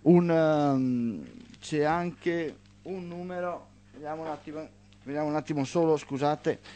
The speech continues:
c'è anche un numero di, di telefonino dove lasciare i messaggi, è zero tre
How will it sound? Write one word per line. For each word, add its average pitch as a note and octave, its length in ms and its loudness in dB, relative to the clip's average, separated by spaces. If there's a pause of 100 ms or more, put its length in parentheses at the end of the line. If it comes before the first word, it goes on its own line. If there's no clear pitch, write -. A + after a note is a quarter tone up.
(640)
c'è - 180 -6
anche F3 500 0 (200)
un E3 180 0
numero E3 400 4
di, C3 680 4
di C3+ 140 2
telefonino E3 640 4
dove C#3 160 6
lasciare C3+ 260 6
i C3+ 40 6
messaggi, D#3 600 2 (220)
è C#3 200 8 (100)
zero D3 380 6
tre B2+ 380 4